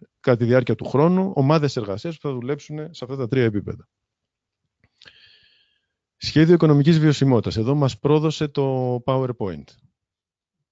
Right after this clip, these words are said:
Είναι PowerPoint ή P D F; Μας πρόδωσε το P D F. <laughs> Λοιπόν, ε, θα σας τα πω.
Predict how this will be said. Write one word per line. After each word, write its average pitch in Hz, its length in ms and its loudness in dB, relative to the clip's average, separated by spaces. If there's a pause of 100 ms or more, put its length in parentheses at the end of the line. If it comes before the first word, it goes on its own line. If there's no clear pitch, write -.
(280)
Είναι 123 240 -2
PowerPoint 131 360 -2
ή 175 100 -10
P 131 140 -12
D 90 100 -6
F; 76 60 -12 (1500)
Μας 120 160 -6
πρόδωσε 147 240 -12
το 151 140 -18
P 127 120 -14
D 101 120 -6
F. - 40 -16 (440)
<laughs> 156 220 2 (1000)
Λοιπόν, 101 460 -10 (100)
ε, 110 240 -6
θα 127 120 -8
σας 113 140 -10
τα 117 120 -6
πω. - 240 -14